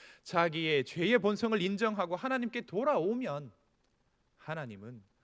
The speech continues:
너그럽게 용서하시는 분입니다. 죄의 용서는 우리의 의로움에 달려 있지 않고 하나님의 긍휼하심에 있습니다.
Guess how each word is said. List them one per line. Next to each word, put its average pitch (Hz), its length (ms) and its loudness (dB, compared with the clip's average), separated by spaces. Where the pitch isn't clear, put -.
너그럽게 156 800 -6
용서하시는 110 800 -16
분입니다. - 420 -20
죄의 175 260 6
용서는 180 480 -2
우리의 175 440 0
의로움에 202 540 6
달려 160 300 0
있지 147 240 -2
않고 156 280 -4
하나님의 190 440 2
긍휼하심에 185 680 -4
있습니다. 127 480 -12